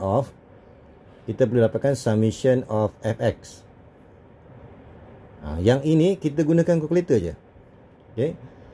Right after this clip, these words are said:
Ha, so kita cari dalam kalkulator, kita akan baca rujukan kita adalah cari summation, summation X Y.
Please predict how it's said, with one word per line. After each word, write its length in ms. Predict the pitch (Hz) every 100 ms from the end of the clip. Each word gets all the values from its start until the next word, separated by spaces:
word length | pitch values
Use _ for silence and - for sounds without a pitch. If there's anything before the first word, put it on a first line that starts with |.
| - - 80
Ha, 80 |
so 160 | 82 139 123
kita 160 | 120
cari 400 | 117 117 127 165
dalam 240 | 110 147 190
kalkulator, 480 | 185 151 120 127 143
kita 240 | 165 151
akan 160 | 135 127
baca 480 | 117 - 180 180 180 - - - - - - - -
rujukan 400 | 110 131 147 139
kita 240 | 135 180 135
adalah 400 | 107 104 165 - - - - - - - - -
cari 480 | - 123 139 156 - -
summation, 800 | - 123 127 120 - 143 196 226 - - - - - -
summation 720 | - 127 131 127 143 135 147 120
X 240 | 113 127
Y. 240 | 113 80